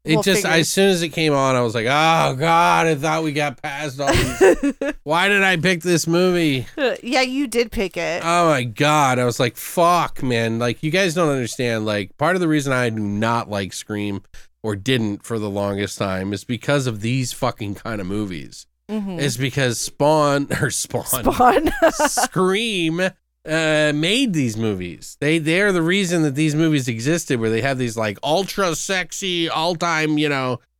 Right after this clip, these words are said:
Speaker 1: like, it's like Sex in the City style fucking movies, but, like, with a, a dash of horror thrown in.
Speaker 2: Mm-hmm.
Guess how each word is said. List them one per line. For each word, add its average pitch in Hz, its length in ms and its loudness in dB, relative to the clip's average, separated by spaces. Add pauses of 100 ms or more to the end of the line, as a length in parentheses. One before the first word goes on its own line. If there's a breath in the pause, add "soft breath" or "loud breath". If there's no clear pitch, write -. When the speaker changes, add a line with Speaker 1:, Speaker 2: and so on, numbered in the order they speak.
(140)
Speaker 1:
like, 156 360 0
it's 165 200 -6
like 196 140 0
Sex - 440 -4
in 214 100 -2
the 165 80 2
City 175 360 0
style 123 460 -2
fucking 123 460 -2
movies, 104 560 -4 (320)
but, 156 160 0
like, 147 280 0
with 143 220 2 (160)
a, 151 220 4
a 151 80 2
dash 147 480 2
of 120 120 0
horror 113 440 4
thrown 90 340 -4
in. 85 100 -8
Speaker 2:
Mm-hmm. 185 480 -8